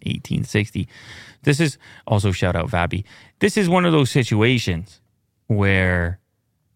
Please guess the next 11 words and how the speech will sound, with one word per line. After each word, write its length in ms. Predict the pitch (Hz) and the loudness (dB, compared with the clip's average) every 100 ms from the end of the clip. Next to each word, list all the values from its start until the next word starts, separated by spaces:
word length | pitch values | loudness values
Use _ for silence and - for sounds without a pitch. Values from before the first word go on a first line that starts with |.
| _ | _
um, 680 | - 98 92 92 92 65 - - _ _ _ _ _ _ _ _ _ _ _ _ - | -6 -4 -2 -2 -2 -4 -8 -14 _ _ _ _ _ _ _ _ _ _ _ _ 0
you 220 | 123 120 | 2 2
begin 360 | 107 107 110 | 2 2 2
to 120 | 98 90 | 2 0
realize 880 | 92 92 85 78 76 82 - - _ _ _ _ - | 0 0 -2 -4 -6 -8 -12 -16 _ _ _ _ -8
the 540 | 98 90 85 82 82 - | -4 -2 -2 -4 -8 -6
complexity 760 | 101 90 87 - 87 78 - - _ _ | -4 -2 -4 -4 -10 -10 -14 -20 _ _
of 340 | 98 90 110 - | -2 -2 -8 -10
building 400 | 90 82 - - | -8 -8 -10 -10
these 180 | - - | -10 -12
things. 400 | - - - | -12 -12 -14